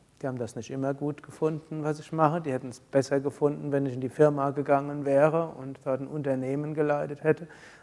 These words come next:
als irgendwann einem indischen Meister hinterher zu rennen und orange Gewänder anzuziehen und bunte Aschen auf die Stirn und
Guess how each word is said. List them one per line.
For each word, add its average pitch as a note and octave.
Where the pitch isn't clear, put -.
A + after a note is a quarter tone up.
als C#3
irgendwann C3+
einem C#3
indischen C3
Meister C#3
hinterher D3+
zu E3+
rennen D#3
und C#3
orange C#3
Gewänder D3
anzuziehen D#3+
und D3
bunte C#3
Aschen D3
auf C#3+
die C#3+
Stirn D#3+
und C#3